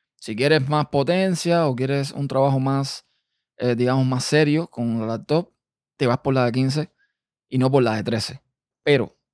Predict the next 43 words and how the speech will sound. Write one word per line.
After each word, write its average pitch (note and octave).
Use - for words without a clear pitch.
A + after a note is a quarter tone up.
hay D3+
una F3
cosa F3
que D#3+
me C3
llamó B2+
mucho D3
la C#3+
atención. A#2+
Revisando C3+
las F3
especificaciones, D3+
que -
ahora B2+
vamos C3+
a -
hablar C#3
un C3
poquito C3+
rápido C3
de C3+
ellas C3+
para, G2+
para G#2+
que, F#2+
para A2+
el G#2+
que A2+
vive D3+
bajo D3
una C3
piedra C#3+
y -
no B2
se C3
ha C3
enterado B2
de A#2
lo A#2
que A2+
tiene B2
esta B2+
Surface, C#3+